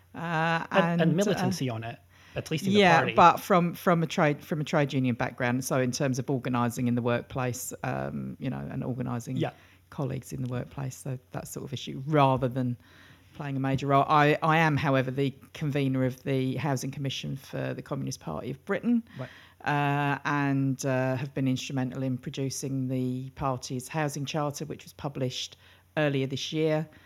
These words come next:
Speaker 2: Yeah.
Speaker 1: uh, as well as, uh, being involved in producing, um, a more detailed, longer pamphlet on, uh, housing in England and the history of social housing in England,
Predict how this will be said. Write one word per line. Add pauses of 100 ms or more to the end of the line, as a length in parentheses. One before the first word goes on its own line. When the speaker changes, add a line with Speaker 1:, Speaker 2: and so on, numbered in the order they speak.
(220)
Speaker 2:
Yeah.
Speaker 1:
uh,
as
well
as,
uh,
being
involved
in
producing,
um, (100)
a
more
detailed,
longer
pamphlet (380)
on,
uh,
housing
in
England
and
the
history
of
social
housing
in
England,